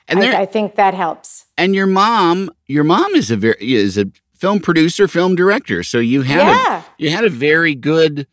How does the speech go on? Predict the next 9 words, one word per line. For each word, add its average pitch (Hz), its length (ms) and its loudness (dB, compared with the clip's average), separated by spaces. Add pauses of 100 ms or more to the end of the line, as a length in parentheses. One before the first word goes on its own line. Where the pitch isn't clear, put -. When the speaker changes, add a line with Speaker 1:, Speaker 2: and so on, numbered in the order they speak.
(380)
Speaker 1:
uh, 113 240 -2
model 131 480 0
growing 127 420 2
up 180 300 -4
of, 98 420 -2
you 123 100 -6
know, 98 300 -2
of 95 220 -6 (240)
a 123 140 -2